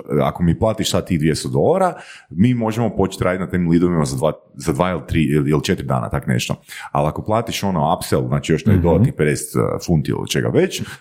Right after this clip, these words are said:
Speaker 1: evo, možemo početi od sutra. I sad ja mislim si, „Isuse, koliko je to reviewova, koliko je to brzi respons, pa to nema jebene šanse da je to jedna osoba.”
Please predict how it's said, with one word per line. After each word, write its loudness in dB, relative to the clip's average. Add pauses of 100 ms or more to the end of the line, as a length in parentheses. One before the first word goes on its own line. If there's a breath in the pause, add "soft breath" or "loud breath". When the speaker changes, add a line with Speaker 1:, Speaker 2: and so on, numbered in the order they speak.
Speaker 1:
evo, 4
možemo -2
početi 0
od 0
sutra. -2 (220)
I -10
sad 0
ja 4
mislim 0
si, -2
„Isuse, 0
koliko -2
je 2
to 2
reviewova, 2 (480 loud breath)
koliko 2
je -2
to 2
brzi 2
respons, 0 (260)
pa 0
to -2
nema 0
jebene 0
šanse -2
da 2
je -2
to 2
jedna 2
osoba.” -4